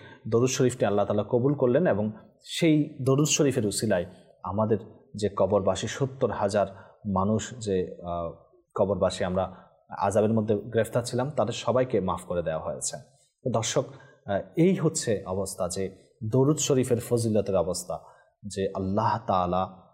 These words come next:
এই দরুদ শরীফ পড়ার কারণে, আরেকজনকে ইসালে সওয়াব করার কারণে যে আল্লাহ তাআলা তাদেরকে মাগফিরাত দান করেছেন। দর্শক, তো আমাদের উচিত, আ, নিজের মা বাবার জন্য, নিজের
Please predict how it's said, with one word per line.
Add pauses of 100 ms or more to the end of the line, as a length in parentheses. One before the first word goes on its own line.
(220)
এই
দরুদ
শরীফ (360)
পড়ার
কারণে,
আরেকজনকে
ইসালে
সওয়াব
করার
কারণে (440)
যে
আল্লাহ
তাআলা
তাদেরকে
মাগফিরাত
দান
করেছেন।
দর্শক, (100)
তো
আমাদের
উচিত, (520)
আ,
নিজের
মা
বাবার
জন্য,
নিজের